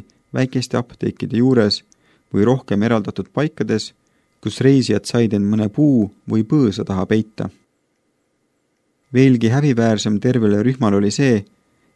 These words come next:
et enamik meist olid taimetoitlased, kes edendasid tervislikku eluviisi. Kaks tervet türklast olid aga ahelsuitsetajad, kes eirasid moslemite rangust alkoholi suhtes.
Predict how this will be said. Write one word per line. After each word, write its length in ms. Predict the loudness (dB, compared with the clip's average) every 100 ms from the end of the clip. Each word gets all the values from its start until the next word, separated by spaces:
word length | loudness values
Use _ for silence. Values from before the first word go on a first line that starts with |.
| -8
et 160 | -4 0
enamik 360 | 0 0 -2
meist 320 | -2 -2 -6 -2
olid 240 | -2 0
taimetoitlased, 880 | -2 0 2 2 0 0 0 0 -2 _ _ _ _ -6
kes 200 | -4 0
edendasid 580 | 0 0 -2 -4 -6 -2
tervislikku 600 | 0 0 0 -4 0 0
eluviisi. 600 | 2 0 0 -2 -4 -6 -8 _ _ _ _ _ _ _ _ _ _ _ _ _ _ _ _ -6
Kaks 320 | -6 -6 -4
tervet 420 | 0 0 0 -2
türklast 600 | -2 -2 -2 -4 -4 -16 -8
olid 240 | -2 0 0
aga 160 | -2 -2
ahelsuitsetajad, 880 | 0 -2 -2 -4 -4 -4 -2 -2 -6 _ _ _ _
kes 220 | -6 -4 0
eirasid 420 | 0 0 -2 0
moslemite 640 | 0 0 0 0 0 0
rangust 480 | 2 2 2 -2 -2
alkoholi 560 | -2 -2 -6 -2 -2 0
suhtes. 500 | -2 -4 -8 -10